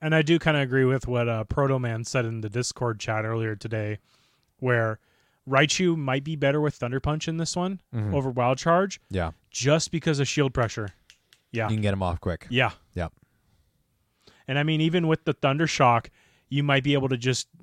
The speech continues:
Speaker 1: squeak it out for the damage.
Speaker 2: Yeah.
Speaker 1: Pun intended.
Speaker 2: True. Oh, squeak. It's the mouse. Squeak.
Speaker 1: <laughs>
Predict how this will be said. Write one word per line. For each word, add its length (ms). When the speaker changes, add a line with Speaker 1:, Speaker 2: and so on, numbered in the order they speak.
Speaker 1:
squeak 400
it 120
out 240
for 100
the 100
damage. 560
Speaker 2:
Yeah. 220
Speaker 1:
Pun 180
intended. 360
Speaker 2:
True. 240
Oh, 220
squeak. 260
It's 180
the 60
mouse. 300
Squeak. 220
Speaker 1:
<laughs> 80